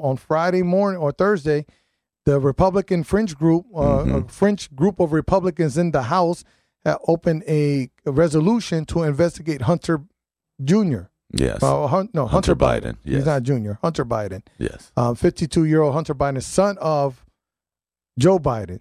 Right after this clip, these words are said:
Speaker 1: So he's being investigated now. Now it's tit for tat. Everyone's being investigated. I'm hoping that, you know what?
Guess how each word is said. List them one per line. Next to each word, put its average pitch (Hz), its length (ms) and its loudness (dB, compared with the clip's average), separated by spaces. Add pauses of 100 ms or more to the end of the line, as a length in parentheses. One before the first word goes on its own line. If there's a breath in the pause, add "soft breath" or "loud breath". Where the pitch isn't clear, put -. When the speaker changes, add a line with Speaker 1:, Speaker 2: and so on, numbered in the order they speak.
Speaker 1:
So 120 140 -2
he's 180 300 2
being 175 220 0
investigated 147 600 0
now. 139 300 0 (260 soft breath)
Now 185 240 2
it's 170 120 -2
tit 214 200 2
for 185 140 -2
tat. 160 380 -2 (200 soft breath)
Everyone's 196 460 2
being 165 220 0
investigated. 139 800 0 (320 soft breath)
I'm 208 200 2
hoping 196 300 2
that, 180 120 -2
you 190 100 0
know 220 140 2
what? 220 240 0